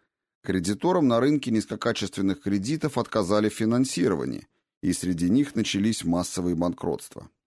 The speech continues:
Их несостоятельность оценивалась как свидетельство пагубной учётной практики, которая позволяла показывать прибыль до её получения. Никто, кроме Винни, насколько он сам мог судить, не осознавал, насколько порочна существующая практика кредитования.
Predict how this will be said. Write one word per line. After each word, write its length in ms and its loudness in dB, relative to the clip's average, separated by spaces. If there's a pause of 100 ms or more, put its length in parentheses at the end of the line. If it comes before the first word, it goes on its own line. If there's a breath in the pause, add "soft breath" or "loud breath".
(320)
Их 260 4
несостоятельность 1160 2
оценивалась 760 2
как 180 0
свидетельство 800 0
пагубной 640 2
учётной 520 0
практики, 600 -2
которая 460 0
позволяла 640 2
показывать 720 -2
прибыль 400 2
до 220 0
её 220 2
получения. 680 -6 (760)
Никто, 440 2
кроме 340 2
Винни, 480 2
насколько 540 0
он 100 0
сам 240 0
мог 220 0
судить, 480 -8
не 140 -2
осознавал, 720 0
насколько 500 -2
порочна 560 0
существующая 800 -4
практика 540 -6
кредитования. 880 -4